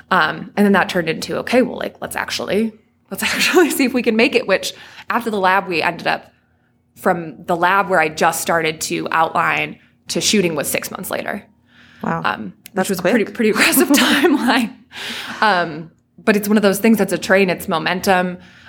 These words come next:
Speaker 1: Uh, you know, the train's moving, people wanna jump on it. So we, we really, uh, ran with that.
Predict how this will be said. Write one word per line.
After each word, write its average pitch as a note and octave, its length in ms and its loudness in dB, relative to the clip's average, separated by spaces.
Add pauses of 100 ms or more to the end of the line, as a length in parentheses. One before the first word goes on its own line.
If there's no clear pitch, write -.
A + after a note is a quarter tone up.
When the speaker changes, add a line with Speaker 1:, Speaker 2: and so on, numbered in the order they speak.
Speaker 1:
Uh, D3+ 280 0
you E3+ 100 -4
know, - 220 -4 (540)
the - 80 -6
train's - 340 -8
moving, B3+ 280 6
people - 180 -6
wanna D#3 160 -2
jump - 200 -4
on F#3 160 2
it. F#3 160 0
So D#3 200 2
we, D#3+ 320 -4
we E3 140 -4
really, D#3 540 0 (400)
uh, - 220 -2 (120)
ran E3+ 420 0
with - 200 -4
that. - 440 -2